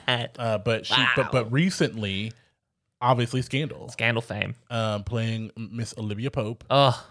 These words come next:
Speaker 2: with the bag and the purse.
Speaker 1: Classic.
Speaker 2: Um, well,
Speaker 1: Classic.
Speaker 2: it's not classic yet. Chill out.
Speaker 1: I, but it is a show that I will recommend to anybody to watch.
Speaker 2: Was it uneven? Yeah. But
Speaker 1: Well,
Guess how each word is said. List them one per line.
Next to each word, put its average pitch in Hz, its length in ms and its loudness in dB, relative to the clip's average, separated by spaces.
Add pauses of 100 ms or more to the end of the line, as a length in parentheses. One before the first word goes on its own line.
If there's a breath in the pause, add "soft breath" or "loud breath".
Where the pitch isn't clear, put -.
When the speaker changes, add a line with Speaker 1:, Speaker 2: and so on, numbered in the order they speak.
(120)
Speaker 2:
with 101 160 -12
the 117 80 -2
bag 101 440 -2
and 110 100 -4
the 117 60 -6
purse. 117 380 0
Speaker 1:
Classic. 127 760 4
Speaker 2:
Um, 117 40 -4 (400)
well, 90 180 -12
Speaker 1:
Classic. 113 320 -4
Speaker 2:
it's - 80 -8
not 120 140 -4
classic 90 640 -10
yet. 85 680 -14
Chill - 460 -12
out. - 340 -20
Speaker 1:
I, 127 220 6
but 135 260 4
it 151 220 4
is 147 180 4
a 135 220 2
show 135 260 6
that 127 100 8
I 123 140 6
will 123 140 2
recommend 120 420 2
to 117 100 -2
anybody 110 380 -2
to 101 100 -8
watch. - 300 -10
Speaker 2:
Was 156 140 6
it 160 60 6
uneven? 165 500 4 (100)
Yeah. 107 240 -2 (800 soft breath)
But 185 400 8
Speaker 1:
Well, 320 240 -2